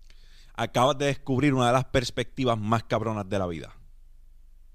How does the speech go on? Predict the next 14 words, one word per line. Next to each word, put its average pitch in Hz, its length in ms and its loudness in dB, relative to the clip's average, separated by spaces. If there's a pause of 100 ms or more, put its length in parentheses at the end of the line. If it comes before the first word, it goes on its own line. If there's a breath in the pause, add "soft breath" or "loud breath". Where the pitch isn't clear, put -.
(3250)
Que 92 100 -8
la 92 100 -4
felicidad 98 880 -2 (720)
es 104 80 -6
un 117 120 0
estado 120 320 2
efímero 151 640 0
y 131 120 -4
transitorio, 123 1000 0 (200)
pero 107 160 -2
aquí 143 200 -2
no 147 60 0
estamos 139 380 -2
hablando 127 680 -4